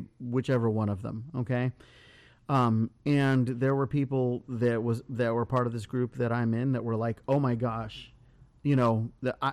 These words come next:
I'm never gonna go to this place again." Okay, and that's, you're totally allowed to do it. And then there were people who jumped out and were like, "Oh my gosh, you guys are bigots and you're this and you're that and you're this." And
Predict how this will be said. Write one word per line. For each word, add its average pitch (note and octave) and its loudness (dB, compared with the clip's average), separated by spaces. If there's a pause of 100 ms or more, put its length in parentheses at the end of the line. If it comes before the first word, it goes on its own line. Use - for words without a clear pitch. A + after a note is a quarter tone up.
I'm D3 4
never C#3+ 6
gonna C3 2
go C3 4
to B2+ 2
this B2 -4
place C3 -2
again." C3+ -4
Okay, F#3 -2
and C#3+ 2
that's, C#3 -2
you're D#3 -2
totally D#3 4
allowed C#3+ 2
to B2 0
do D3 0
it. - -8 (240)
And D#3+ 4
then D#3 4
there D#3+ 6
were C#3+ 4
people D3 0
who A#2+ 4 (120)
jumped C#3 0
out C#3 2
and A#2+ 2
were A2+ 2
like, A2 -2
"Oh C#3 6
my A#2+ 4
gosh, A#2 2
you B2 2
guys A#2 0
are A2+ 0
bigots A2 0
and A#2 0
you're A#2 4
this A#2 2
and A#2 0
you're A2+ 2
that A#2 0
and B2 -6
you're A#2 2
this." A#2 -2
And B2 -2